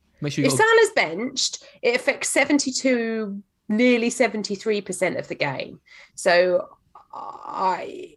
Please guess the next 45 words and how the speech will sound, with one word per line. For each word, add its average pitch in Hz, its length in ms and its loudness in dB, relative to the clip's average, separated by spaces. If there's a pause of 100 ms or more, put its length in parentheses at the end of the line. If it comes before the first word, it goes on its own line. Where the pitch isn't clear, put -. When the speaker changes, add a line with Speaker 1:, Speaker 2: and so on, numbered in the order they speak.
(280)
Speaker 2:
Klopp, 453 320 4
if 294 100 0
he 277 80 2
wants 247 280 2
to 247 100 -8
bench 247 300 2
him, 240 80 2
bench 180 320 -2
him. 160 120 -4
I 160 80 -4
don't 156 180 -8
think 151 160 -14
he - 80 -16
will. 151 280 -6 (680)
Speaker 1:
Nor 131 160 -2
do 110 140 -4
I. 101 220 -6 (260)
If 160 120 -2
Salah 269 260 2
gets 196 200 -2
benched, 113 540 -4
just 147 220 -8
hope 123 320 -4
that 113 220 -6
he 113 80 -10
doesn't 120 220 -6
get - 120 -10
any 131 140 -2
minutes 107 380 -8
and 107 80 -8
you've 101 80 -8
got 107 100 -12
a 113 40 -12
decent 104 300 -12
vice 101 180 -12
captain, 104 420 -14 (360)
because 110 240 -4
then 131 480 -4
you 120 100 -8
can 110 160 -10
really 104 220 -8
climb 107 260 -10
up 95 120 -14
the 110 60 -14
ranks 104 340 -14